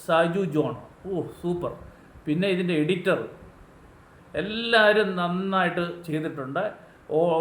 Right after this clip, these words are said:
ഉം, all of you നല്ല ഒരു മൂവിയാണ്, ഞാൻ റെക്കമെൻഡ് ചെയ്യുന്നു. just ഒരു ടൈം പാസിന് എല്ലാവരും പോയി മൂവി കാണുക. രണ്ട് മണിക്കൂറേ ഉള്ളൂ. ഫാമിലിക്ക് ഇഷ്ടപ്പെടും, especially നമ്മുടെ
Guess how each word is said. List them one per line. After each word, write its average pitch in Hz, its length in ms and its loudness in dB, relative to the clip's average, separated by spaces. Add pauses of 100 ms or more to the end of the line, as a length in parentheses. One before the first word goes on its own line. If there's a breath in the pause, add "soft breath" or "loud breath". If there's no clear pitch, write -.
(160)
ഉം, 147 100 -6 (420)
all 185 200 6
of 196 160 -2
you 233 80 -6 (420)
നല്ല 165 220 -2 (120)
ഒരു 160 140 -4
മൂവിയാണ്, 160 460 -2 (220)
ഞാൻ 160 120 0 (120)
റെക്കമെൻഡ് 170 400 -2
ചെയ്യുന്നു. 170 300 -2 (480 loud breath)
just 170 300 -2
ഒരു 160 100 -2 (100)
ടൈം 156 240 0
പാസിന് 165 340 2 (200)
എല്ലാവരും 180 600 0 (200)
പോയി 165 180 -4 (120)
മൂവി 156 280 -2
കാണുക. 147 300 -2 (300)
രണ്ട് 170 280 0
മണിക്കൂറേ 156 440 -4
ഉള്ളൂ. 175 160 -2 (480 loud breath)
ഫാമിലിക്ക് 170 540 2
ഇഷ്ടപ്പെടും, 180 400 0 (400 loud breath)
especially 185 480 -2 (120)
നമ്മുടെ 156 220 -2